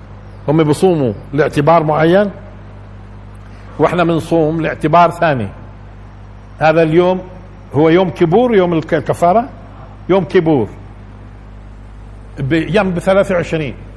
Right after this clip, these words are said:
بيلتقوا. لاحظوا، انتهت السنة السابعة في أربعتاش، لأنهم هم دائمًا إيش على فكرة؟ دائمًا بداية السنة العبرية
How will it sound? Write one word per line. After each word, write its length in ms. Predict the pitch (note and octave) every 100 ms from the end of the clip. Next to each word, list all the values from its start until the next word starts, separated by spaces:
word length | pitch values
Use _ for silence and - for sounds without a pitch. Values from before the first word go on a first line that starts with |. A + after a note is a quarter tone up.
| - - - - - - - -
بيلتقوا. 420 | D3+ C#3+ D3+ - G#2+ - - - - - - - - - - - - - C#3
لاحظوا، 300 | E3+ F3+ C#3+
انتهت 360 | C3 - F3 -
السنة 280 | D3+ G3+ F3
السابعة 460 | - D#3+ C#3+ G#3+ - - - - - -
في 100 | -
أربعتاش، 540 | D3 C#3+ C#3+ E3 B2 - - - - - - - - -
لأنهم 320 | - D#3 D#3+ F3+
هم 140 | F3
دائمًا 460 | D#3+ F#3 F#3 F3+ E3+
إيش 220 | E3+ -
على 60 | C#3
فكرة؟ 340 | C3+ A#2+ B2+ - - - - - - - - - -
دائمًا 360 | C3+ F3+ F3+ D#3+
بداية 420 | C3 C3+ F#3+ G3
السنة 340 | F3 - F#3 F3+
العبرية 600 | D#3+ D#3 D#3 C3 B2+